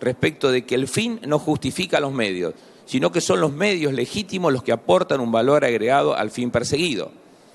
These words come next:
Y en este punto específico, debe ser el Estado presente el que exija este valor para el cumplimiento efectivo de los derechos fundamentales. Este rol del Estado puede apreciarse de dos ángulos. El primero indica que la autoridad estatal es la que a través de sus tres poderes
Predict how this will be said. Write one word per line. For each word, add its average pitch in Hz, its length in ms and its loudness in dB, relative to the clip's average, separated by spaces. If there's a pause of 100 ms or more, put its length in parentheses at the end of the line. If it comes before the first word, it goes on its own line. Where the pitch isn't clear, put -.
(300)
Y 139 80 0
en 147 80 0
este 175 200 0
punto 160 260 2
específico, 113 760 -2 (300)
debe 151 200 2
ser 160 180 -2
el 147 60 -2
Estado 151 400 0
presente 139 540 -2
el 104 80 -6
que 104 100 -2
exija 135 320 -4
este 120 180 -2
valor 107 440 2 (260)
para 123 160 2
el 117 60 -6
cumplimiento 117 540 -2
efectivo 131 600 0
de 104 80 0
los 101 120 -2
derechos 110 340 0
fundamentales. 101 840 -4 (680)
Este 185 240 2
rol 170 220 2
del 131 160 -2
Estado 156 520 -2 (360)
puede 185 180 2
apreciarse 165 580 -2
de 135 60 0
dos 151 220 2
ángulos. 85 540 -4 (380)
El 131 140 -2
primero 202 400 0
indica 156 420 -2
que - 80 -4
la 123 80 2
autoridad 120 340 0
estatal 160 500 0
es 135 100 -2
la 113 140 0
que 120 120 -2
a 110 80 2
través 127 280 2
de 170 60 0
sus 120 160 -4
tres 151 180 2
poderes 143 640 0